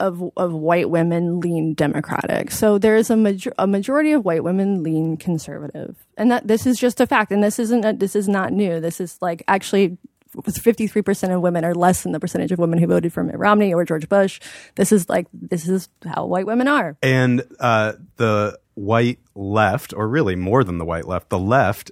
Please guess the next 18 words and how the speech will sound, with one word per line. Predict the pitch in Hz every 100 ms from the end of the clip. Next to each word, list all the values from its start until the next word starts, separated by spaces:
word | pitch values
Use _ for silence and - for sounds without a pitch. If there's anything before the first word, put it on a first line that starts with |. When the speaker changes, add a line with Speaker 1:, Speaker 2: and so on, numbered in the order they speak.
| _
Speaker 2:
is | 113 104 101 110 - _ -
saying, | - 147 131 104 104 - -
"Come | 175
on, | 180 110
women, | 101 101 110 _
what | - 107 147 190
is | 131 104 98 101
wrong | 98 107 147 160
with | 113 104
you? | 104
Why | 104 95 113 135
are | 147
you | 139
not | 127 117 -
putting | - 117 110 110 -
your | 104 101 98 95
gender | 90 123 190 156 90
identity | 85 90 90 87 87 90